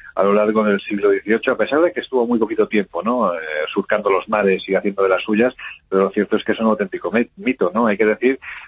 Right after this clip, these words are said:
pues, que antes de convertirse en un célebre filibustero, pues fue uno de los cuarenta mil soldados de la Royal Navy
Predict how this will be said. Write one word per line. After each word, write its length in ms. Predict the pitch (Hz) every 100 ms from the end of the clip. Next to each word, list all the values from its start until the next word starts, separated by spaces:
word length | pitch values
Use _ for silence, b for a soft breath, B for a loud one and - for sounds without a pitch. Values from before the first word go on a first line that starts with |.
| _
pues, 140 | 87
que 80 | -
antes 220 | 95 101
de 80 | 110
convertirse 760 | 101 98 98 - 113 - 98 90
en 60 |
un 320 | 98 104 104 98 -
célebre 380 | 110 104 104 101
filibustero, 800 | 98 101 - - 131 123 151 -
pues 160 | - -
fue 120 | - 101
uno 140 | 104
de 60 | 101
los 140 | 101
cuarenta 360 | - 101 92 90
mil 220 | 110 104
soldados 580 | - 98 104 104 110 104
de 100 | 98
la 100 | 92
Royal 340 | 101 101 98
Navy 400 | 104 104 101 98